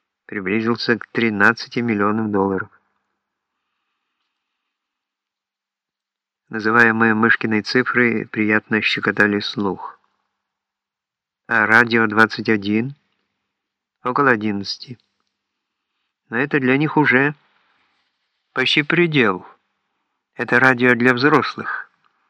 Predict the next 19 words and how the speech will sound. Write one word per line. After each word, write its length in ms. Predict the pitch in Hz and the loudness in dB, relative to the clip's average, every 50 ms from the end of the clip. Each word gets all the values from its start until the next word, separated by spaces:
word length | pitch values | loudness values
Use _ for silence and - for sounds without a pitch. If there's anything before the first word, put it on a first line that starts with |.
| _ _ _ _ _ _ _ _ _ _ | _ _ _ _ _ _ _ _ _ _
Специалисты 720 | - - - 117 101 - 113 107 113 139 156 - - 120 | -20 -14 -14 -12 -4 -2 0 0 2 0 -2 0 0 0
оценивают 840 | 113 95 - - 131 127 127 123 120 120 113 101 - - - - _ _ _ _ | 0 0 0 -2 -2 0 0 2 2 2 2 0 -2 -8 -14 -20 _ _ _ _
очко 720 | - 135 113 - - - - - - 117 123 127 127 127 - - | -4 -4 -4 0 0 -2 -2 0 2 2 4 2 2 -2 -8 -18
в 140 | - - | -20 -14
пять, 480 | - - 123 123 107 - - - - - _ _ _ _ _ _ _ _ _ _ _ - | -4 0 0 0 0 0 -6 -16 -18 -18 _ _ _ _ _ _ _ _ _ _ _ -16
семь 280 | - - 120 135 139 | -8 -6 -6 -4 -2
миллионов. 520 | 127 117 107 101 98 95 92 90 110 104 - _ _ _ _ _ _ _ _ _ _ _ _ _ _ _ _ _ _ _ _ _ _ _ _ _ _ _ _ _ _ _ _ _ _ _ _ _ _ _ _ _ _ | -2 -2 -2 0 0 -2 -2 -4 -6 -10 -14 _ _ _ _ _ _ _ _ _ _ _ _ _ _ _ _ _ _ _ _ _ _ _ _ _ _ _ _ _ _ _ _ _ _ _ _ _ _ _ _ _ _
«Что 440 | - - - - _ - 147 135 | -10 -8 -8 -6 _ -2 0 0
оценивают?» — 640 | 113 - - - 117 107 110 117 120 127 135 139 139 - - | 0 -2 -4 -4 -4 -2 -2 0 0 0 0 -2 -4 -4 -4
не 100 | 127 120 | -4 -2
понял 400 | 113 - 131 123 127 127 127 120 | 0 0 0 0 2 2 0 0
Груздев. 640 | 113 110 117 123 127 123 117 120 127 131 131 - - _ _ _ _ _ _ _ _ _ _ _ _ _ _ _ _ _ _ _ _ _ _ _ _ _ _ _ _ _ _ _ _ _ _ _ _ _ _ _ _ | -2 0 0 2 2 2 0 -2 -2 -4 -4 -6 -12 _ _ _ _ _ _ _ _ _ _ _ _ _ _ _ _ _ _ _ _ _ _ _ _ _ _ _ _ _ _ _ _ _ _ _ _ _ _ _ _
«Ну 180 | 139 156 185 185 | -8 -6 -4 0
так 280 | 180 190 190 175 - - | 2 2 2 2 0 -2
мы 160 | 165 175 175 | 0 0 2
его 280 | 175 165 160 165 156 | 2 2 4 4 4
между 340 | 147 147 147 143 135 139 139 | 4 4 2 2 0 0 0
собой 320 | - - 156 151 147 117 110 | 2 2 2 4 4 4 2
называем. 720 | 113 120 117 135 143 156 143 117 101 90 87 - - - | 2 2 2 2 4 6 6 6 6 4 0 -4 -8 -12